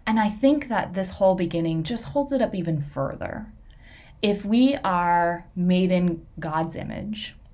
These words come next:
he's not so much concerned with our physical characteristics.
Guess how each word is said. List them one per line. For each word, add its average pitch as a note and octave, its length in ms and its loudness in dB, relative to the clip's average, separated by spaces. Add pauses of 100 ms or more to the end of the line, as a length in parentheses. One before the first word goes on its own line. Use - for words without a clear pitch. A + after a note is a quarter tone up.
(480)
he's D#4 160 6
not E4 180 6
so D#4+ 80 6
much B3 220 8
concerned F3 560 2
with E3 180 0
our D#3 540 4
physical E3 680 -2
characteristics. - 1300 -4